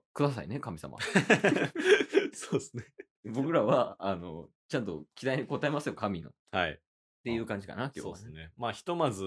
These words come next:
Speaker 2: ね、その、神様にも応援していただいて、
Speaker 1: うん。
Speaker 2: なんとか大きな企画っていうのは無事終了したっていうね。
Speaker 1: そうやね。
Speaker 2: うん。
Speaker 1: これリアルになんか、あれなんかな。チケボン二人で神社に行くトークみたいなの撮っ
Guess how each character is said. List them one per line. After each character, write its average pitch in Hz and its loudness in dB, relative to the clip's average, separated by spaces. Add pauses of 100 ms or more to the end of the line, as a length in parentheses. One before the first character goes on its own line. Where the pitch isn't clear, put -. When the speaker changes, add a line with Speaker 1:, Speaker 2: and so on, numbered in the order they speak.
(400)
Speaker 2:
ね、 110 -4 (280)
そ 87 -12
の、 82 -14
神 117 -4
様 78 -10
に 78 -12
も 78 -4
応 107 -2
援 98 -6
し - -10
て 113 -4
い 110 -6
た 117 -2
だ 107 -4
い 87 -6
て、 - -20 (100)
Speaker 1:
う 95 -12
ん。 85 -12 (100)
Speaker 2:
な 101 -8
ん 110 -8
と 123 -6
か 104 -6
大 104 -4
き - -8
な 98 -4
企 - -8
画 151 -2
っ - -8
て - -6
い 175 4
う 185 0
の 196 -2
は 120 0
無 92 -6
事 85 -4
終 85 -6
了 78 -4
し - -10
た - -14
っ - -20 (120)
て - -20
い - -20
う - -20
ね。 117 -10 (200)
Speaker 1:
そ 107 -4
う 87 -2
や 78 -8
ね。 78 -12
Speaker 2:
う 76 -14
ん。 76 -14 (200)
Speaker 1:
こ 120 -4
れ 101 -4
リ 339 -4
ア 294 -4
ル 95 -6
に 90 -12
な 98 -8
ん 98 -8
か、 85 -10
あ 156 -10
れ 156 -6
な 123 -8
ん 80 -16
か 80 -18
な。 90 -16 (160)
チ - -16
ケ 156 4
ボ 180 4
ン - 0
二 156 -2
人 107 0
で 90 -2
神 135 0
社 95 2
に 87 0
行 110 0
く 104 0
ト 117 6
ー - -6
ク - -6
み 87 -2
た - -6
い - -8
な 71 -10
の 90 -14
撮 - -8
っ - -12